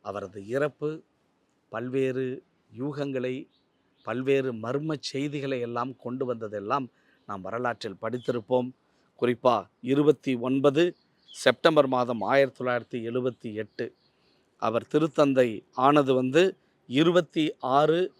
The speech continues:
ஆகஸ்ட் ஆயிரத்தி தொள்ளாயிரத்தி எழுபத்தெட்டு,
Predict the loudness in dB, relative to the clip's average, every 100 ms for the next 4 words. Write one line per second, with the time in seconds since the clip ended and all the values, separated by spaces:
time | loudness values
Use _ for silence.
0 | _ 0 4 6 4 0 2 4 6 4
1 | 2 0 0 -4 -2 -2 0 -4 2 4
2 | 4